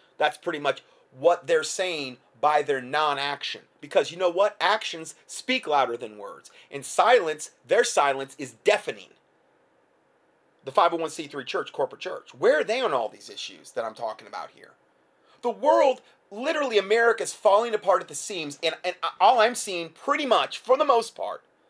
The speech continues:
is silence about these issues. I'm not seeing a whole lot of, they should be on the front line of this stuff.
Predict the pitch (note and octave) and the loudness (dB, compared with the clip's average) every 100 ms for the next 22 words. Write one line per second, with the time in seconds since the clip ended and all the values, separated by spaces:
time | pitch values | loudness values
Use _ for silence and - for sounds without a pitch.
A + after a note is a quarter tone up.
0 | _ G3 - A#3 G#3+ E3 - - - _ | _ -10 -4 2 2 2 -4 -20 -20 _
1 | _ _ _ _ _ _ _ C3+ D#3 C#3 | _ _ _ _ _ _ _ 0 0 0
2 | B2+ C3 B2 A2 F#2+ - - _ _ _ | -8 -8 -8 -10 -16 -20 -20 _ _ _
3 | F3+ C4+ - D#4+ E4+ E3+ E3+ D#3+ D#3 C#3+ | -6 -4 -4 -8 -4 -2 2 2 4 2
4 | - _ _ _ _ _ _ - G#4 G4+ | -4 _ _ _ _ _ _ 0 2 2
5 | D#4+ C4+ A#3+ - C4+ - G3+ A3+ C#4+ C#4+ | 2 2 2 0 2 2 4 2 2 0
6 | G3+ E3+ - B2+ | 0 -2 -2 -4